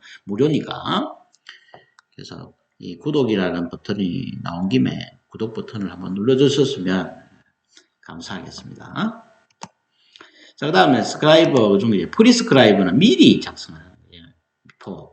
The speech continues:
그래서 미리 이제 처방전 같은 경우 미리 주죠. 처방전 받으려고 그러면 의사 선생님이 이렇게 처방전을 주고 미리 주는 거죠. 그 가서 이제 약국에 가서 처방전을 받아오잖아요.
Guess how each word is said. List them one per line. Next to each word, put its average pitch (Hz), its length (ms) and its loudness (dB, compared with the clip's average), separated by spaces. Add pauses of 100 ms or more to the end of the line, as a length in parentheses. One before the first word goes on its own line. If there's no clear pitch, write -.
그래서 135 180 -6
미리 202 340 4
이제 101 200 0
처방전 226 480 4
같은 135 260 0
경우 87 160 -4
미리 127 280 2
주죠. 85 200 -12 (720)
처방전 151 400 -4
받으려고 135 360 2
그러면 101 180 0
의사 131 200 0
선생님이 95 400 -4
이렇게 - 300 -20
처방전을 139 800 2
주고 - 460 -2
미리 147 240 0
주는 - 200 -16
거죠. - 280 -20 (420)
그 110 140 -18
가서 131 400 -6
이제 107 280 -8
약국에 98 320 -2
가서 - 480 -2 (240)
처방전을 95 480 -12
받아오잖아요. 110 640 -6